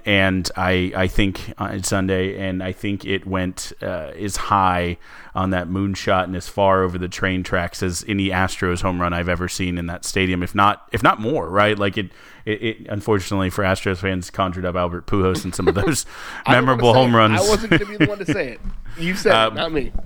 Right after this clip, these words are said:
Speaker 1: But it was a blast. Um, so, and there was a lot of shots. Valtini had a, a, a line drive rip that,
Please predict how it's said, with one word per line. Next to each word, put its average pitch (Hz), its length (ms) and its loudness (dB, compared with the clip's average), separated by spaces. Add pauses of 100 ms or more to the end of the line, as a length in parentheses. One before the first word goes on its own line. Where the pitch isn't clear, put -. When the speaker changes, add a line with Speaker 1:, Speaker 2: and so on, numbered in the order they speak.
(340)
Speaker 1:
But 123 120 6
it 123 100 4
was 117 140 2
a 107 60 6
blast. 92 680 0
Um, 95 460 4
so, 135 160 2
and 147 120 6
there 180 80 6
was 190 120 4
a 190 60 4
lot 110 240 6
of 131 100 0
shots. 131 260 2
Valtini 123 460 0
had 110 140 2
a, 98 400 0 (280)
a, 95 60 0
a - 20 0
line 104 440 2
drive 107 380 4
rip 92 440 -4
that, 101 180 -4